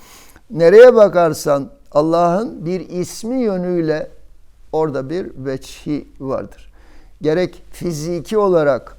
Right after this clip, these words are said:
mülk olarak O'nundur. E, li-, lillahil maşrikı da olduğu gibi her nereye baktığımız zaman Hakk'ın orada bir veçhi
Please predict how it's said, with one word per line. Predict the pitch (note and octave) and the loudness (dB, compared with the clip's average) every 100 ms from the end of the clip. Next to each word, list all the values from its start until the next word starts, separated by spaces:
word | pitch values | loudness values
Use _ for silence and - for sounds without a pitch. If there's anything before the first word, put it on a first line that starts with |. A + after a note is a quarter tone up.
| - | -18
mülk | C3+ D3+ F#3 G#3 D#3+ | -10 -4 -4 -4 -2
olarak | E3 D3 C3 - | 0 0 -2 -4
O'nundur. | C3+ E3 A3+ A#3 A#3+ C4+ - - - - - - - D3+ | -6 -4 -4 -2 -4 -6 -16 -20 -20 -20 -20 -20 -10 -2
E, | D3+ C#3 B2+ B2 - C#3+ | 0 0 -2 -6 -8 -8
li-, | C3 C#3+ D3+ | -8 -4 -4
lillahil | F#3+ E3+ D#3+ D3 C#3 | -2 2 2 2 -2
maşrikı | C3+ D#3 - D3+ - C#3+ - D#3 | -2 -4 -4 -14 -8 -8 -8 -4
da | C3 | -4
olduğu | B2+ D#3 D3 D3+ D3+ | -2 -4 -2 -4 -4
gibi | C3+ C3+ G#3+ C4 - - - | -6 -6 -6 -8 -14 -20 -16
her | - F#3+ C4 B3+ G#3 - D#3 | 0 6 8 6 4 -6 -6
nereye | D#3+ D3+ D3 B2+ C#3+ | -2 0 0 -2 0
baktığımız | F#3 E3 D3+ C#3+ C3+ A#2+ | 0 0 -8 -8 -8 -8
zaman | C3 D#3+ E4 | -8 -8 -8
Hakk'ın | C3+ D3 - - E3 | -6 -6 -6 -10 -6
orada | C#3 C3 C3 | -6 -6 -10
bir | F3+ G#3 C3 | -10 -8 -8
veçhi | C3 - - D3 C#3 | -8 -12 -10 -10 -10